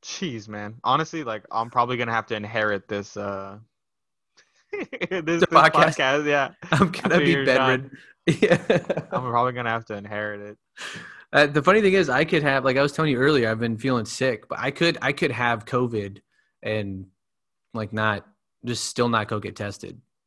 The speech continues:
Speaker 2: 'cause I'm just like, "It'll go away. I'll just stay at home. I'll drink my fluids.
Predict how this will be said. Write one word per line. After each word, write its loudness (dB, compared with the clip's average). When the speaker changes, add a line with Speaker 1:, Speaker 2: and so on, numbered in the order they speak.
Speaker 2:
'cause -20
I'm -8
just -12
like, -4
"It'll -2
go -2
away. -4
I'll -10
just -2
stay 4
at 4
home. 6
I'll 4
drink -2
my 2
fluids. -2